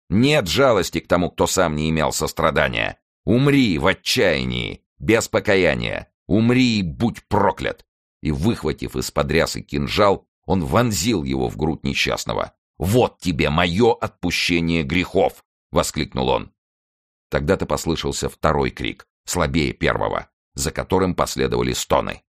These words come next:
Палач, приподнявшийся было, упал навзничь, а монах, оставив кинжал в ране, подбежал к окну, открыл его, спрыгнул на цветочную клумбу,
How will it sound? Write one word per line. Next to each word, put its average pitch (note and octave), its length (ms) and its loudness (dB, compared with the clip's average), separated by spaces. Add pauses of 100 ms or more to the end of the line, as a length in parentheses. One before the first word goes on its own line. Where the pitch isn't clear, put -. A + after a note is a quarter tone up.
(580)
Палач, G#2 400 2
приподнявшийся D2+ 840 -2
было, C#2 220 0
упал D2+ 380 2
навзничь, D#2+ 640 -2 (340)
а D2 100 0
монах, F2+ 540 0 (220)
оставив F2+ 600 0
кинжал D#2 540 0
в A1+ 80 -4
ране, E2+ 300 0
подбежал C#2+ 580 -2
к - 100 -6
окну, G2+ 540 0 (200)
открыл G#2+ 520 0
его, B1+ 240 0
спрыгнул E2 560 -2
на D#2+ 140 -2
цветочную D#2+ 720 -4
клумбу, G2+ 640 0